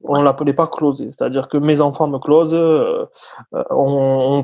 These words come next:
Speaker 1: on, on faisait des ventes à, à toutes les époques. Dès, dès qu'on a commencé à mettre en place le troc ou les échanges, il y a eu ce, cette façon d'influencer les autres pour arriver à ses fins.
Speaker 2: Mhm.
Speaker 1: Sauf qu'aujourd'hui,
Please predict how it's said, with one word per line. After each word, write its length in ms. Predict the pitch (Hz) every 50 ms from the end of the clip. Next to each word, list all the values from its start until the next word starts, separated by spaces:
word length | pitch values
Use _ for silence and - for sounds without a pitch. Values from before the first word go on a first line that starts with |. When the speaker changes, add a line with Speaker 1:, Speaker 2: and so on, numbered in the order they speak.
| -
Speaker 1:
on, 60 | 151
on 180 | 160 160 143 135
faisait 260 | - - 151 143 151
des 120 | 147 143 139
ventes 280 | 139 147 156 156 -
à, 200 | 139 120 127 127
à 40 | 127
toutes 200 | - - - -
les 120 | 147 139
époques. 400 | 139 135 139 156 156 165 160 160 160
Dès, 180 | 143 139 156
dès 240 | 156 156 143 170 170
qu'on 120 | 170 170 151
a 80 | 143
commencé 360 | 135 156 143 139 135 135 -
à 40 | 147
mettre 220 | 143 139 135 - 143
en 80 | 139
place 240 | 135 151 143 135 -
le 80 | 151 139
troc 340 | - - 156 147 143 -
ou 40 | -
les 180 | 143 143 135 139
échanges, 320 | 135 - 165 165 165 165 - _ - - _ _
il 80 | - 151
y 20 |
a 60 | 151
eu 120 | 165 190 185
ce, 320 | 170 - 165 151 147 143 147 - - _ _ _
cette 240 | _ - - 147 -
façon 260 | - 160 160 196 180
d'influencer 640 | 170 156 160 165 170 - - 170 165 160 160 - 156
les 160 | 143 139 151
autres 220 | 170 170 - 151
pour 180 | 135 _ 147 139
arriver 300 | 135 135 139 139 147 151
à 80 | 139
ses 140 | 127 - 143
fins. 160 | 135 - 143
Speaker 2:
Mhm. 520 | 151 - _ _ _ _ _ _ _ _ 123
Speaker 1:
Sauf 200 | 120 - 165 165
qu'aujourd'hui, 720 | - - 156 147 151 147 143 143 170 196 214 226 226 -